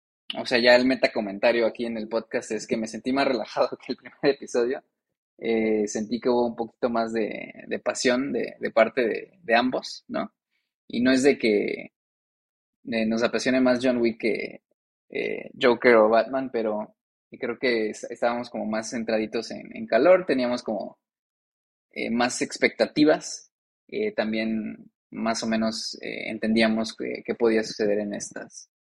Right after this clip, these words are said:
en estas, eh, horas de charla. Eh, ese es el metacomentario, pero, o sea, regresando al, al, a-, al contenido de, de, de John Wick, yo cierro con,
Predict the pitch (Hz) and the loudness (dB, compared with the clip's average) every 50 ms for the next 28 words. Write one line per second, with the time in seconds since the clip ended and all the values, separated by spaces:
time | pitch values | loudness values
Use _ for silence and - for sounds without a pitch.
0 | _ _ _ _ _ _ _ _ - 113 110 107 - - 113 110 - - - - | _ _ _ _ _ _ _ _ -6 -6 -6 -4 2 2 2 4 4 0 -2 -2
1 | - 101 113 110 107 107 113 117 117 113 107 104 98 - - 127 123 131 139 151 | 0 0 2 2 2 2 4 4 4 4 2 0 -2 4 6 6 6 6 4 -4
2 | 170 - - _ _ _ _ _ _ _ _ _ _ _ _ _ _ _ _ _ | -4 -8 -16 _ _ _ _ _ _ _ _ _ _ _ _ _ _ _ _ _
3 | - 120 120 120 117 117 117 113 113 113 113 113 113 110 110 - 104 - - - | -6 -2 2 4 4 6 6 6 4 4 4 2 0 0 -2 -4 -4 -4 -4 -4
4 | - 131 113 110 107 107 104 110 101 - 113 113 113 113 131 151 151 151 143 - | -4 -2 -2 -2 -4 -2 -2 -4 -2 -2 -2 -2 -2 4 6 6 6 6 2 0
5 | 131 120 117 110 110 - _ _ - 120 - - 120 113 120 113 113 113 110 - | 0 0 0 0 -2 -4 _ _ -18 -12 -4 -2 -2 0 0 -2 -2 -4 -4 -4
6 | 123 117 117 123 117 110 104 101 - - - 113 113 - _ - - 110 107 101 | -4 -4 -2 -2 -2 -2 -2 -2 -6 -10 -12 -14 -16 -20 _ -12 -12 -10 -10 -12
7 | - - - _ _ _ _ _ _ _ _ _ _ _ _ _ _ _ _ _ | -14 -16 -18 _ _ _ _ _ _ _ _ _ _ _ _ _ _ _ _ _
8 | - 57 57 57 - - 50 50 50 _ _ _ _ _ _ _ - 110 - 117 | -8 -8 -8 -6 -8 -10 -12 -14 -20 _ _ _ _ _ _ _ -12 -8 -2 -2
9 | 113 110 117 123 127 127 131 131 127 117 113 104 104 110 110 113 113 123 - 127 | -2 0 2 4 4 6 6 4 4 4 2 2 0 0 -2 -2 -2 -4 -4 -4
10 | 127 117 113 107 123 120 123 123 120 131 147 139 - - - - 131 127 117 117 | -4 -4 -2 0 0 0 0 2 2 2 2 0 -2 -6 -10 -6 -2 0 0 0
11 | - - - 131 117 117 123 117 - - 101 101 104 104 - | 0 0 0 0 0 2 0 -2 -2 -4 -6 -6 -8 -14 -18